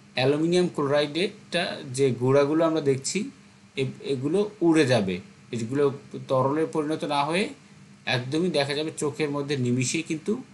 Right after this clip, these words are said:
উড়ে যাবে, তাই না? এরপরে আছে কি? নিশাদল। এই নিশাদলের যে পদার্থ, এটারও একই ধর্ম। তাকে যদি তাপ প্রদান করা হয়, সে কি করবে?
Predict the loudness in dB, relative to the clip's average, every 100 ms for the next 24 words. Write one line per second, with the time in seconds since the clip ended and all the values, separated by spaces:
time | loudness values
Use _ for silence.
0 | -20 -20 -6 0 4 4 2 0 -2 -2
1 | -2 -4 -12 -20 -20 -2 0 0 0 0
2 | 0 -4 0 -2 -2 -12 -14 -2 2 4
3 | 2 2 2 2 2 -2 -16 -20 -18 -8
4 | -2 0 0 0 2 2 0 -2 -6 -6
5 | -2 -2 0 -2 -4 0 0 0 -2 -4
6 | -8 -8 -10 -4 -2 -2 -4 -8 -20 -20
7 | -20 -20 _ -4 -2 -4 -4 -2 -2 -2
8 | -2 -2 0 0 0 0 -2 -6 -8 -20
9 | -20 -8 -2 0 -2 -4 -2 0 -2